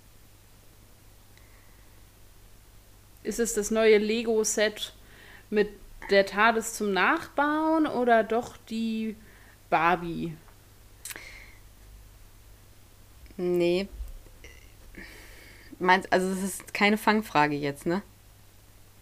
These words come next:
Speaker 1: Nee. Mir ist zu der Folge keine Frage
Speaker 2: Ach so.
Speaker 1: eingefallen und dann dachte ich, dadurch, dass sie am fünfundzwanzigsten läuft, kann man auch, äh, nach, äh, Weihnachtsgeschenkwünschen fragen.
Speaker 2: Gesundheit für meine Familie. Ist wirklich tatsächlich mein erster Wunsch.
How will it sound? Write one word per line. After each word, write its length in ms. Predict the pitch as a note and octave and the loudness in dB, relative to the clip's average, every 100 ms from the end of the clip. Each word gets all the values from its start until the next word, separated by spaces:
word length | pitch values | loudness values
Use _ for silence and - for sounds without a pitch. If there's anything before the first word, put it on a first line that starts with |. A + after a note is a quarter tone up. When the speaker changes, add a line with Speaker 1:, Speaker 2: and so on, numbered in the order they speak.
| - | 2
Speaker 1:
Nee. 320 | C#4+ E4 A#3 - - - - | 6 8 6 -2 -20 -20 0
Mir 140 | A#3+ | 8
ist 140 | A#3+ A#3+ | 8 8
zu 60 | |
der 100 | A#3+ | 6
Folge 320 | A#3 C4+ B3 A#3+ | 8 6 6 4
keine 180 | A#3 | 2
Frage 280 | A3+ A#3 A3 | 4 2 6
Speaker 2:
Ach 60 | A3+ | 6
so. 100 | B3 | 8
Speaker 1:
eingefallen 160 | A3 G#3+ G#3 | 6 6 4
und 40 | |
dann 200 | G3+ G3+ | 4 4
dachte 220 | G#3 G#3 G3+ | 4 2 2
ich, 80 | |
dadurch, 380 | - G#3+ G#3 A3 | 4 4 2 -6
dass 160 | - G#3+ | -4 -2
sie 80 | G#3+ | -2
am 80 | |
fünfundzwanzigsten 720 | G#3 A#3+ A3 G#3+ B3+ B3 G#3+ G#3+ | -2 0 0 2 2 2 -2 2
läuft, 280 | G#3 G#3+ - | 2 2 0
kann 100 | A3+ | 0
man 100 | G#3+ | 2
auch, 160 | - - - - - - - | 0 -4 -20 -20 -20 -14 0
äh, 240 | A3 A3 | 4 4
nach, 380 | A3 G#3+ A3 - | 4 4 4 2
äh, 580 | - G#3+ G#3+ G#3+ G#3 G3+ | 4 6 6 6 4 8
Weihnachtsgeschenkwünschen 1200 | G3 A3 A3 - A#3+ - C#4 C4+ - F#3+ - F3+ | 8 8 0 -2 -2 2 2 2 0 -2 0 -4
fragen. 440 | - E3+ E3+ F3+ F3+ - - - | 0 0 0 -2 -6 -12 -20 -6
Speaker 2:
Gesundheit 580 | G3+ A3 C#4+ C#4+ C#4 C4 | 2 6 6 8 6 4
für 80 | B3+ | 0
meine 240 | A3+ A3 | 0 0
Familie. 560 | A3 A3 G3 E3+ D3 D3 - - - - - - - - - - - - - | -2 -2 0 0 -2 -6 -12 -20 -20 -20 -20 -20 -20 -20 -20 -20 -20 -20 -12
Ist 200 | - - | -10 4
wirklich 360 | B3 B3 A#3 - | 4 4 -6 -2
tatsächlich 540 | G#3 - A3 - G#3+ | -2 0 -2 -2 -4
mein 220 | G3 F#3+ | -2 -2
erster 480 | - F#3 - G3 F3 | -2 -2 -2 -4 -2
Wunsch. 420 | G3 G#3+ B3+ - | 0 0 -2 -8